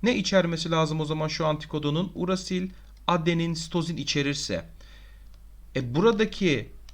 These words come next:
A U G ile antilik gösterip bağlanamaz mı? Bağlanırsa o zaman aslında bu antikodon sayesinde M R N A'nın istediği amino asidi getirmiş olmaz mı?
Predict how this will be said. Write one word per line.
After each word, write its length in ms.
A 220
U 160
G 180
ile 140
antilik 540
gösterip 600
bağlanamaz 720
mı? 180
Bağlanırsa 600
o 120
zaman 380
aslında 520
bu 140
antikodon 580
sayesinde 840
M 260
R 180
N 100
A'nın 220
istediği 580
amino 380
asidi 360
getirmiş 460
olmaz 460
mı? 220